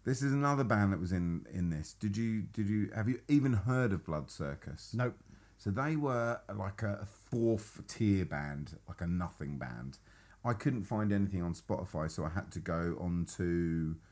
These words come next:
Speaker 1: uh, onto YouTube to find them. Now, I, I, I was all of a sudden thinking, "I've missed a whole ton of grunge shit here,"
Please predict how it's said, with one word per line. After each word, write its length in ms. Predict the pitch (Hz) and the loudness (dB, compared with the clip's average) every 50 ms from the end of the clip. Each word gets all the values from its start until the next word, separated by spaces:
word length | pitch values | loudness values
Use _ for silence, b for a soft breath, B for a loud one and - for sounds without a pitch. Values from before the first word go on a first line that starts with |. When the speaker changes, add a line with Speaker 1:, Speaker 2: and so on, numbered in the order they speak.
| b b b b b - - | b b b b b -14 -12
Speaker 1:
uh, 460 | - - 78 82 85 80 85 85 - - | -12 -12 -12 -14 -14 -14 -14 -16 -14 -8
onto 360 | - 104 101 98 98 - - 107 | -2 0 0 0 0 0 0 2
YouTube 960 | 101 101 98 101 101 98 92 95 131 180 202 196 - - 95 76 73 71 - - _ _ - - | 4 4 4 4 4 2 2 2 4 4 4 4 2 0 0 0 0 -2 -6 -10 _ _ -18 -12
to 100 | - 78 | -12 -10
find 360 | - - 80 76 73 71 67 | -4 -4 -2 -2 -2 -4 -4
them. 200 | 67 67 69 - b b b b b b b b b | -4 -6 -6 -8 b b b b b b b b b
Now, 340 | - 104 110 107 104 101 - - _ _ - - - _ - _ - _ - _ - _ - _ - _ - - - - - | -2 0 0 0 0 -4 -6 -12 _ _ -20 -20 -20 _ -20 _ -20 _ -20 _ -20 _ -20 _ -20 _ -20 -20 -20 -14 -8
I, 120 | - 107 113 117 95 | -6 -6 -6 -4 -2
I, 140 | 98 117 117 - - | -2 -2 -2 -2 -4
I 40 | - 98 | -4 -4
was 200 | 110 104 95 98 92 - - _ _ - - _ _ _ _ - | -4 -4 -4 -6 -8 -10 -12 _ _ -20 -20 _ _ _ _ 2
all 160 | 135 151 151 | 4 6 6
of 80 | 139 113 | 6 4
a 40 | 104 | 2
sudden 380 | - - 120 110 - 80 78 | 0 0 0 0 0 -2 -4
thinking, 520 | 78 - 87 87 87 82 92 85 80 80 - - - - | -4 -2 -2 -2 -2 -2 -2 -2 -2 -4 -6 -10 -6 -2
"I've 220 | 107 107 107 98 | 0 0 2 2
missed 340 | 107 113 104 98 - - - | 2 2 2 0 -2 -4 -10
a 60 | - | -10
whole 420 | 101 - - - 127 117 113 104 101 - - _ _ - | -10 -10 -8 -8 -6 -4 -4 -6 -6 -8 -14 _ _ -18
ton 280 | - - - 117 104 95 | -14 -6 -4 -2 -2 -2
of 60 | 87 85 | -2 -2
grunge 340 | - 104 101 95 95 90 90 | -2 0 0 2 2 0 -2
shit 340 | - - - 65 64 - - 80 | -4 -6 -8 -8 -8 -10 -10 -10
here," 300 | 78 69 57 53 80 95 | -8 -8 -8 -8 -10 -12